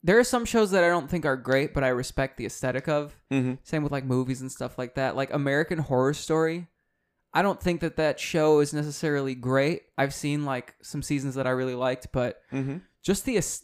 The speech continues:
Speaker 1: like, they've nailed the aesthetic of the show. Like, you
Speaker 2: Y-
Speaker 1: know that it's American Horror Story when you're watching it.
Speaker 2: Yeah.
Speaker 1: You can tell that you're watching it. Same with Black Mirror. I feel like you could tell you're watching a Black Mirror
Speaker 2: Oh, yeah.
Speaker 1: episode.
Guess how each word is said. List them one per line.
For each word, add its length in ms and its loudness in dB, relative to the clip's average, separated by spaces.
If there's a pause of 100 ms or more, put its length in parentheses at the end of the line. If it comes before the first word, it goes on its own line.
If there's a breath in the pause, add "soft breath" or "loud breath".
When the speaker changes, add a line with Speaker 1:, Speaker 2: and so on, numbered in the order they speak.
Speaker 1:
like, 180 -2
they've 280 4
nailed 480 4
the 140 6
aesthetic 580 0
of 180 -6
the 60 -4
show. 520 -8
Like, 340 -2
you 120 0
Speaker 2:
Y- 60 2
Speaker 1:
know 360 8
that 160 2
it's 120 -4
American 460 -2
Horror 280 0
Story 340 -2
when 140 -6
you're 140 -8
watching 400 -4
it. 140 -8
Speaker 2:
Yeah. 180 6
Speaker 1:
You 120 0
can 220 -2
tell 680 0
that 100 -4
you're 100 0
watching 360 2
it. 100 -8
Same 200 0
with 120 0
Black 320 0
Mirror. 220 -4
I 60 -2
feel 180 -6
like 120 -6
you 80 -16
could 160 -10
tell 240 -2
you're 120 -4
watching 360 -4
a 40 -8
Black 280 -4
Mirror 140 6
Speaker 2:
Oh, 100 10
yeah. 140 8
Speaker 1:
episode. 500 2